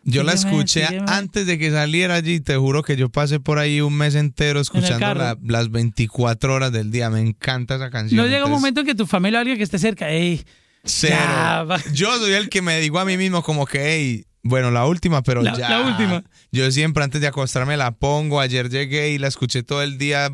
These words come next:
Speaker 1: cuando estábamos haciendo medios, pero me fui a, hacerle, a cepillar los dientes y yo pongo, "Ah,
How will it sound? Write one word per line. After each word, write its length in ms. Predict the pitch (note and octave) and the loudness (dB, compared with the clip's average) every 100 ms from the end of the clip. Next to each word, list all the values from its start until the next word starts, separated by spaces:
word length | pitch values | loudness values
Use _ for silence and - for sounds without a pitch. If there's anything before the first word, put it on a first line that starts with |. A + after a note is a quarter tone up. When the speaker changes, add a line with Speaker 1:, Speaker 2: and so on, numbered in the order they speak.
| C3 | -4
Speaker 1:
cuando 220 | C3+ B2 | -2 -2
estábamos 340 | B2 B2 C3+ B2+ | -2 -2 -2 -2
haciendo 300 | A#2+ A#2+ C3 | -2 -2 -2
medios, 320 | C#3 C#3 B2+ | -2 -2 -4
pero 280 | B2+ B2 A#2 - - - | -4 -4 -6 -12 -12 -8
me 80 | |
fui 100 | A#2+ | -6
a, 40 | A#2+ | -4
hacerle, 280 | B2+ C#3+ C#3 | -4 -4 -4
a 100 | A#2+ | -6
cepillar 380 | A#2+ A#2 A#2 A#2 | -6 -6 -6 -4
los 160 | C3 | -4
dientes 340 | C3 D3+ C#3 B2 | -4 -4 -2 -4
y 80 | A#2 | -4
yo 140 | A#2 | -6
pongo, 220 | A2 A#2 | -4 -2
"Ah, 80 | D3+ | -2